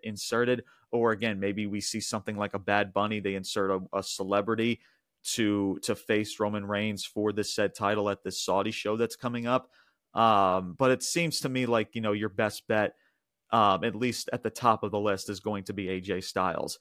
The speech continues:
So, you know, I've always said about A J Styles and the O C, they're not involved in anything. They're kinda directionless. At least they have something.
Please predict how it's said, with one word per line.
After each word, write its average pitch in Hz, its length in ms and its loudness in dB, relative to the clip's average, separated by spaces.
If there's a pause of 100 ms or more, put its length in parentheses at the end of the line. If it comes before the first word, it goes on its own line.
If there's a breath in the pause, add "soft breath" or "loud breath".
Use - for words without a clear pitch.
(380 soft breath)
So, 147 480 6
you 160 120 -2
know, 139 160 6
I've 156 160 8
always 196 300 6
said 151 260 4
about 131 400 6
A 131 140 2
J 120 220 0
Styles 117 560 2
and 110 100 0
the 110 140 0
O 113 100 2
C, 117 380 -2
they're 107 120 -4
not 113 220 0
involved 110 400 2
in 110 100 -2
anything. 107 300 -6
They're 101 100 -2
kinda 107 300 -4
directionless. 101 880 -2
At 131 120 2
least 190 360 -2
they 160 160 6
have 110 340 2
something. 160 560 0